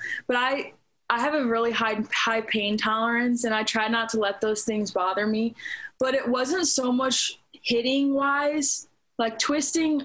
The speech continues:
up on my toe didn't bother it as much. But when I was on defense, pushing off, like, side to side or front to back is what really bothered it.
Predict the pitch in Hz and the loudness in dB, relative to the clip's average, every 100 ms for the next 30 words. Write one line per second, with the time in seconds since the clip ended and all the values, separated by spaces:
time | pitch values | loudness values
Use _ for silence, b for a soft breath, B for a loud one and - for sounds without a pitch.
0 | - 233 269 262 240 220 - 233 233 233 | -2 0 0 0 0 -2 0 0 0 0
1 | 247 247 240 233 240 247 247 247 247 254 | 0 0 0 0 0 0 0 0 0 0
2 | 254 - B B - 240 247 240 240 240 | -2 -4 B B -2 0 2 0 2 0
3 | 240 233 214 220 247 247 247 - 240 233 | 0 0 0 0 0 0 -2 -2 -2 0
4 | - 233 196 202 220 - 208 208 226 202 | 0 0 2 0 0 -2 0 0 0 0
5 | 202 214 202 196 202 202 220 202 220 214 | 0 0 0 0 0 -2 -2 -2 -2 -2
6 | 202 185 202 - 220 226 208 170 208 214 | 0 0 0 -2 0 0 0 0 0 0
7 | 226 240 240 262 277 311 311 | 0 0 0 0 0 0 -2